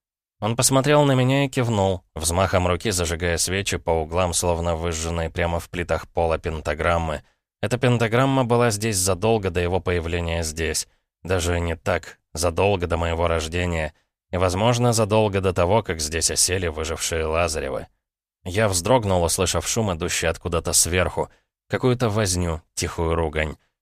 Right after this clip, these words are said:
Но все звуки быстро затихли, погружая нас в абсолютную тишину. Нужно было собраться,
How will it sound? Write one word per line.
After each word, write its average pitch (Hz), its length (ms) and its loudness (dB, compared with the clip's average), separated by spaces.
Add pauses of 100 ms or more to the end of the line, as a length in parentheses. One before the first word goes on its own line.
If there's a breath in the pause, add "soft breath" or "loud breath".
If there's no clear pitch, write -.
(140)
Но 104 140 2
все 120 200 4
звуки 131 300 0
быстро 113 400 0
затихли, 113 480 -2
погружая 98 580 0
нас 98 240 0
в 104 40 2
абсолютную 82 600 0
тишину. 82 560 -2 (480)
Нужно 104 300 0
было 101 200 2
собраться, 98 640 0